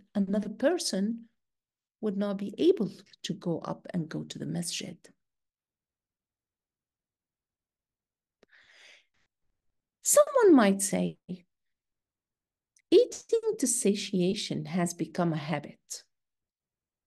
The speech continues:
and it's difficult to leave it all at once. So what, how, how can I do it? What, what should I, what should I do?"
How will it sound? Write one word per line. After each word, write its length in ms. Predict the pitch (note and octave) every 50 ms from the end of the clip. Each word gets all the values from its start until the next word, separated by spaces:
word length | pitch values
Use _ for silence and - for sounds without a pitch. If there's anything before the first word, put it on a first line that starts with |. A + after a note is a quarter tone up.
| _ _ _ _ _ _ _ _ _ _ -
and 240 | A3+ A#3 A#3 A#3
it's 480 | C#4 C#4+ C#4+ - - - - - - - _ _ _ -
difficult 1000 | G3 F#3+ F#3+ - E4+ F#4+ F#4+ - C4+ - - - D3+ D3+ - - - - - _ _ _ _ _ _ _ _ _ _ _ _ _ _ _ _ _ _ _ _ _ _ _ _ _ -
to 160 | - - A3
leave 400 | F#3+ F3+ F3 G3 G3 G#3 G3 E3
it 240 | D3+ C#3+ - - - - _ -
all 200 | - E3 D#3 C#3+ -
at 140 | - - - -
once. 240 | - F3 E3 - -
So 380 | - - - - - F3+ E3+
what, 260 | E3+ - B3 A#3+ -
how, 220 | - - - B3+ B3+
how 220 | - - A#3+ D4+
can 220 | D4+ - D#4 D4 C4+
I 120 | A#3 G3
do 260 | F3 - F3+ G3+ A#3
it? 240 | F#3+ D#3 - - - -
What, 260 | - A3 A3+ - - - _ _ _ _ _ _ _
what 180 | - A3 A#3 A3+
should 220 | - - A3 F#3+
I, 220 | G3+ F3+ E3 D#3+ E3+ - -
what 220 | - G3 A3+ A#3
should 180 | - A#3 A3+ G#3+
I 60 | F#3+
do?" 340 | F#3 - F3+ A3+ B3+ A3